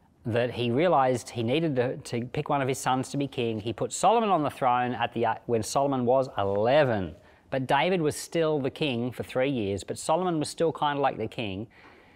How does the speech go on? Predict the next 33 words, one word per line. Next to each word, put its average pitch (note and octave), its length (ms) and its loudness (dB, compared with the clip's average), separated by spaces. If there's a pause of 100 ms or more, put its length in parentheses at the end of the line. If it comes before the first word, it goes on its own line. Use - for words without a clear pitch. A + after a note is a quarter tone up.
(220)
And B2 160 -2
so, C3 540 4
uh, A#2+ 300 0
for A2+ 140 -4
three G3+ 320 0
years, A#2 400 2
they B2+ 420 2
are A2+ 280 4
kind C3+ 280 -2
of A#2 60 2
like G2+ 160 0
king D3 260 -2
together. G#2+ 360 0
That's A2+ 160 -4
called G#2 240 -4
co-regency. G2 800 -2 (420)
When D3 140 0
Solomon G3 420 2
turned D#3 260 0
thought D3+ 260 2
at D3 80 -2
thirteen C3 500 2
and A2+ 120 0
he B2 100 0
became A#2 440 -2
an A2 80 0
actual G#2+ 320 -2
man, C3 640 -2 (200)
you A2+ 100 -8
know, F#2+ 100 -6
technically, G2+ 640 -4 (680)
he, B2 420 0
um, A2 420 0